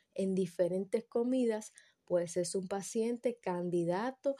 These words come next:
a que se le coloque una o dos meriendas dentro de su plan nutricional.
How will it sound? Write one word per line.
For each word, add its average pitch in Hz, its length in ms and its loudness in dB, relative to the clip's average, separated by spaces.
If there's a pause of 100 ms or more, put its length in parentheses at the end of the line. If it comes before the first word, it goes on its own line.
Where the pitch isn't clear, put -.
(300)
a 190 160 -8
que 226 120 -8
se 214 160 -2
le 202 140 0
coloque 185 600 2
una 208 380 0
o 180 80 4
dos 185 180 0
meriendas 175 800 -2
dentro 202 480 0
de 175 100 2
su 165 180 -14
plan 170 380 -2
nutricional. 160 840 -4